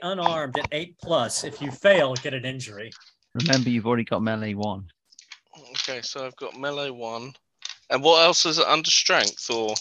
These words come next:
Speaker 1: Strength or dexterity.
Speaker 2: Yeah.
Speaker 3: Uh, neither of them have got anything, so it's just melee.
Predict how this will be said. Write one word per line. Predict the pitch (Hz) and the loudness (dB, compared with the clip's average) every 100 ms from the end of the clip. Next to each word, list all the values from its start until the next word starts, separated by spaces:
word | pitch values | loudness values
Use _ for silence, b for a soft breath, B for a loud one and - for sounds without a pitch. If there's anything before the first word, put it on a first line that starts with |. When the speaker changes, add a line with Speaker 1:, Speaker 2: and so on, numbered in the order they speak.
| - - - | -8 -18 -16
Speaker 1:
Strength | - - - - - 208 - | -10 -6 -6 -4 2 2 2
or | 180 175 | 0 0
dexterity. | 151 131 - 139 120 104 104 - _ _ _ | 0 -2 -4 -4 -4 -8 -10 -10 _ _ _
Speaker 2:
Yeah. | 113 - 107 - _ _ - | -14 -12 -14 -18 _ _ -2
Speaker 3:
Uh, | 98 | -2
neither | 98 104 98 | 2 0 0
of | 92 | -2
them | - 90 | -2 -2
have | 87 | -6
got | 73 | -8
anything, | 82 - 82 | -8 -8 -6
so | - | -6
it's | 82 | -4
just | - - - | -2 -2 -2
melee. | 95 90 90 92 | -4 -4 -6 -8